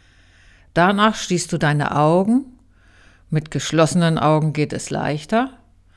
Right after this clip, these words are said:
Und atme dreimal tief ein und aus. Jetzt stellst du dir vor, wie Wurzeln aus deinen Füßen in die Erde wachsen. Zuerst sind es vielleicht kleine, dünne Wurzeln.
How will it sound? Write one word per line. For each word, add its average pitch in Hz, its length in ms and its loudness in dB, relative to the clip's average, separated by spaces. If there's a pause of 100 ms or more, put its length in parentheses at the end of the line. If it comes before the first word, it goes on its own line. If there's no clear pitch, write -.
(440)
Und 214 200 2
atme 220 380 4
dreimal 233 840 4
tief 240 500 -2
ein 190 520 0
und 185 240 -4
aus. 143 560 -8 (1300)
Jetzt 214 280 0
stellst 220 380 4
du 208 60 4
dir 175 200 2
vor, 175 580 0
wie 160 160 0
Wurzeln 170 580 2
aus - 180 -6
deinen 151 320 2
Füßen 196 560 -2
in 208 160 2
die 226 120 0
Erde 185 360 0
wachsen. 135 600 -8 (1000)
Zuerst 180 540 2
sind 202 200 2
es 190 160 -2
vielleicht 165 380 0
kleine, 202 480 4
dünne 202 360 4
Wurzeln. 139 640 -2